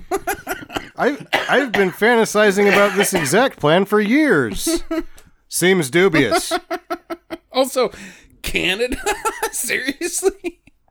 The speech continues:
Speaker 1: I mean, nothing against the Canadian military, but I don't think the Canadian military has nukes, do they?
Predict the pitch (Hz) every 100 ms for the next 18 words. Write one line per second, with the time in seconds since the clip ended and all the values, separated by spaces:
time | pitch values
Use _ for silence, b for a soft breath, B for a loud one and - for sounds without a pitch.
0 | _ _ _ _ _ 233 220 170 240 220
1 | 208 277 240 170 151 151 143 156 123 101
2 | 156 185 - 101 92 104 156 330 302 175
3 | 120 - 143 143 175 131 117 233 - 104
4 | 92 92 151 240 - 98 110 196